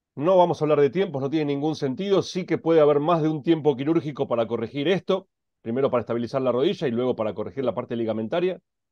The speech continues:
eh, pero tenemos una prolongada ine-, i-, inactividad para, para Luciano Sánchez. Lo que más nos interesa es que el jugador, eh, primero vuelva a su vida normal y después, o-, obviamente, ojalá pueda volver a la actividad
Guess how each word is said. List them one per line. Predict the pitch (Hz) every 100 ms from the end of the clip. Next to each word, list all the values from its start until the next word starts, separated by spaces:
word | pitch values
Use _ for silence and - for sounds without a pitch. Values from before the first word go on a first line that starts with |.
| _ -
eh, | 101 98 -
pero | 165 160
tenemos | 143 156
una | 147 139
prolongada | 117 120 117 123 131 123 110
ine-, | 139 123 117
i-, | 143 120 120
inactividad | 135 117 120 123 120
para, | 107 98
para | 107 117
Luciano | 147 139
Sánchez. | 180 147
Lo | 123
que | 135
más | 165
nos | 127
interesa | 131 151 131
es | 113
que |
el | 104
jugador, | 110 117 143 147 _ _ _ _
eh, | - 104 101 -
primero | 127 185 190
vuelva | 156 175 170 147
a | 127
su | 139
vida | 143 135
normal | 127 120 101 87
y | 110
después, | 113 - 151 143
o-, | 135
obviamente, | 139 131 131 151 139
ojalá | 127 139
pueda | 143 135
volver | 127
a | 135
la |
actividad | 123 127 123 135 143